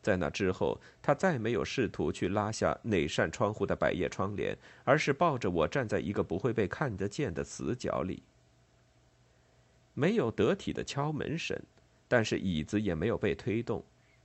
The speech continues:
没有砰砰声或嘎嘎声。妈妈躲在升降机旁边，心里怀有一线希望，希望那刻的安静意味着老太太改变了主意，回家去了。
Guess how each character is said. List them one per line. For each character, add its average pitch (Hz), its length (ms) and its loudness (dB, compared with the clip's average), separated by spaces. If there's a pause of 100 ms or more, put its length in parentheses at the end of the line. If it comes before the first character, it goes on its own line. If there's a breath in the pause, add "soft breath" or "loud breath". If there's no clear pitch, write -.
没 98 220 4
有 104 160 4
砰 104 260 -2
砰 98 220 -2
声 92 200 0
或 73 140 2
嘎 101 240 4
嘎 107 220 0
声。 - 200 -8 (680 soft breath)
妈 180 180 6
妈 156 100 0
躲 110 180 4
在 110 120 4
升 143 240 -2
降 120 180 0
机 127 200 -2
旁 73 280 -2
边， 95 240 0 (280 soft breath)
心 107 220 0
里 92 120 4
怀 90 200 6
有 101 180 2
一 71 160 -2
线 85 260 -2
希 113 260 -4
望， 107 240 0 (220 loud breath)
希 175 220 -2
望 131 260 2
那 147 180 0
刻 120 200 0
的 107 120 6
安 151 300 0
静 117 320 -2
意 120 160 0
味 95 160 4
着 92 100 2
老 69 240 2
太 120 160 0
太 95 140 0
改 78 220 2
变 113 200 0
了 73 80 0
主 78 300 -4
意， 110 180 -4
回 71 280 -2
家 117 280 -2
去 - 200 -8
了。 - 120 -12